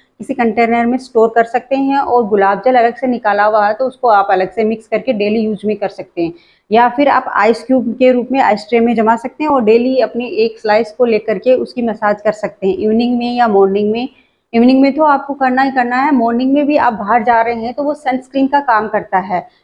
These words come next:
इसका इस्तेमाल करके ही निकलें। फिर आप ऊपर जो भी आपने cream लगाते हैं वो लगाएं।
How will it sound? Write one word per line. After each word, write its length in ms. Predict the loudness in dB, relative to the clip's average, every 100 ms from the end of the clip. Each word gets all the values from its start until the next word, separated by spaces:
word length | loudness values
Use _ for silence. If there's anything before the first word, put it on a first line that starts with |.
| -20
इसका 240 | -4 0
इस्तेमाल 440 | 0 0 2 2 2
करके 320 | 0 0 0
ही 140 | 2
निकलें। 340 | 2 2 0 2
फिर 160 | 2
आप 240 | 2 0 -2
ऊपर 240 | -6 -4 0
जो 180 | 0
भी 140 | 2 4
आपने 260 | 2 0
cream 280 | -6 -4 -2
लगाते 360 | 0 -2 -2 -4
हैं 80 | -2
वो 160 | 0
लगाएं। 440 | 2 2 0 -2